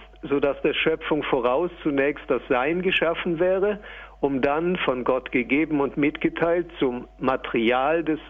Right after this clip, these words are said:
Schöpfungswerkes zu werden? In einem auch von Thomas von Aquin hochgeachteten Text neuplatonischer Provenienz findet sich dann auch der Satz,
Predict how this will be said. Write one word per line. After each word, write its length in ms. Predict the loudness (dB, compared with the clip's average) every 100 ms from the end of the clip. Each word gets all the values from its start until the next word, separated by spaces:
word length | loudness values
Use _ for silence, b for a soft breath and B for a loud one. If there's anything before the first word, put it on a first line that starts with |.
| -8
Schöpfungswerkes 1000 | -2 0 0 0 -2 -2 0 0 2 -2 -4
zu 140 | -2 0
werden? 400 | 2 0 -4 -12 -20 -20 -20 -20 -20 -20 -20 b b b b b b b b b b b b -20 -20 -20 -4
In 300 | 0 0 0
einem 400 | 0 2 2 0
auch 260 | 0 0 0 0
von 380 | 2 2 0 -2 -2
Thomas 300 | 0 2 0 0
von 140 | 0
Aquin 500 | 0 0 0 2 2
hochgeachteten 1000 | 2 0 0 0 0 -2 -4 -4 -2 -4
Text 400 | 0 -2 -2 -2
neuplatonischer 920 | 0 2 2 0 -2 0 2 2 2 -2
Provenienz 880 | 0 0 0 0 2 2 2 -2 -6 -16 B B B B B -2
findet 360 | 0 2 0
sich 220 | -2 0
dann 260 | 0 0 0
auch 300 | 0 0 0
der 180 | -2 0
Satz, 320 | 0 0